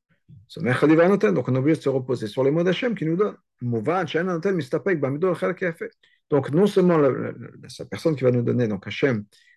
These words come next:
nous place sur l'endroit qu'il faut choisir.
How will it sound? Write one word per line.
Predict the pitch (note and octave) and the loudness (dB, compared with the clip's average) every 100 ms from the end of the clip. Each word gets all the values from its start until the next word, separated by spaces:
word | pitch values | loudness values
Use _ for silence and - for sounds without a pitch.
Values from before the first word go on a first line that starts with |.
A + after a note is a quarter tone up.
| - | -2
nous | C#3 | 0
place | B2+ E3 F#3 A3 C3 - - | 0 2 4 4 0 -6 -20
sur | - - D3+ C#3+ | -20 -6 2 2
l'endroit | B2 B2 B2+ | 4 4 2
qu'il | A#2+ | 0
faut | G#2+ | -8
choisir. | G#2+ F#2 G#2 E3+ | -6 -4 -2 -4